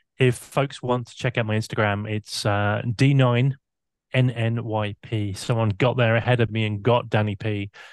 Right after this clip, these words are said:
So, uh, but I used to have the number plate in the U K,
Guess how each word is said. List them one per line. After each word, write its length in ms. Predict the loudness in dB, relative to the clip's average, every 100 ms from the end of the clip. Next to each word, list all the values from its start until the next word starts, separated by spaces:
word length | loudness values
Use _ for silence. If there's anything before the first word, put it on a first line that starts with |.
| _ -10
So, 400 | 0 2 2 2
uh, 260 | 2 2 2
but 120 | 2
I 80 | 4
used 260 | 2 2
to 80 | 0
have 300 | 2 0 2
the 80 | -2
number 400 | 0 0 0 -2
plate 340 | -2 -4 -4
in 140 | -6 -8
the 200 | -8 -10
U 160 | -10 -4
K, 380 | 0 0 -2